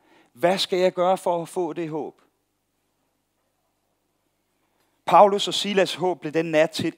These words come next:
evigt håb for fangevogteren og for hele hans hus. Og først derefter læser vi, at han plejer sårene på, øh, Paulus og Silas. Der sker det der, den forandring, der sker inden i ham, bliver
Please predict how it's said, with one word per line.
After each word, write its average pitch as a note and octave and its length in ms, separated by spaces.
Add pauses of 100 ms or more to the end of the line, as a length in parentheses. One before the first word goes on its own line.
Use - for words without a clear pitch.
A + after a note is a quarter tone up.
(100)
evigt G#3 340
håb D#3 300
for C#3 120
fangevogteren B2+ 800 (540)
og C#3+ 160
for D3 140
hele G3 420
hans C#3 240
hus. - 440 (880)
Og - 80
først - 360
derefter C3+ 520 (240)
læser C#3 340
vi, A2+ 160
at B2+ 100
han B2+ 120
plejer C#3 520 (200)
sårene C3 600 (380)
på, C3 300
øh, A2 60
Paulus C3+ 440
og A#2 60
Silas. C#3+ 500 (360)
Der D#3 80
sker G3 480 (340)
det G#3 120
der, - 340
den F#3+ 160
forandring, E3+ 600
der C#3+ 60
sker F3 280 (100)
inden F#3+ 260
i F3 60
ham, D3 220
bliver C#3 180